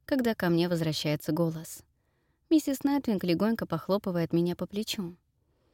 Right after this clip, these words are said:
а потом разглаживает на себе юбку, разгоняя морщинки у талии. Одна девочка громко кричит, подзывая других. Она нашла цыплёнка, непонятно откуда появившегося среди зимы,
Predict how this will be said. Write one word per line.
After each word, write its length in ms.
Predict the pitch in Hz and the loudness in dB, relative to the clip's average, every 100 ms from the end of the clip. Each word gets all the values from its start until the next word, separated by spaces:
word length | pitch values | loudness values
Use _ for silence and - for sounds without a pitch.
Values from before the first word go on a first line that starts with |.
| _ _ _ - | _ _ _ -4
а 80 | |
потом 320 | 302 254 285 254 | 0 2 4 4
разглаживает 680 | 185 180 185 214 190 160 | 4 2 0 0 0 2
на 80 | 160 | 0
себе 260 | 160 180 185 | -2 -2 -2
юбку, 540 | 220 214 - 175 170 _ _ _ _ - | 0 -4 -6 -14 -16 _ _ _ _ 0
разгоняя 560 | 262 214 185 165 185 | 0 2 4 4 4
морщинки 480 | 156 143 170 156 165 | 2 2 0 0 0
у 100 | 156 | -2
талии. 500 | 170 156 156 165 160 _ _ _ _ _ _ | -2 -4 -4 -10 -14 _ _ _ _ _ _
Одна 280 | 320 294 269 | 4 4 4
девочка 440 | 254 262 - 180 | 4 2 0 -2
громко 340 | 170 196 190 185 | 0 0 -2 -4
кричит, 460 | 233 254 - 170 | -4 -4 -4 -2
подзывая 440 | 170 160 180 180 165 | -2 -2 0 2 2
других. 500 | 196 208 165 - _ _ _ _ _ _ _ _ - | 0 -2 -6 -10 _ _ _ _ _ _ _ _ 2
Она 220 | 294 262 | 6 6
нашла 320 | 208 - 208 | 4 2 0
цыплёнка, 680 | - - 220 190 165 170 170 _ _ _ - | 0 -2 0 0 -2 -8 -14 _ _ _ 2
непонятно 540 | 294 269 254 247 175 | 4 6 4 4 2
откуда 300 | - 214 196 | 0 0 0
появившегося 800 | - 170 160 240 - 175 160 170 | 2 4 4 2 -2 -2 -2 -6
среди 340 | - 175 170 | -2 0 0
зимы, 400 | 170 233 220 160 | 2 2 2 -2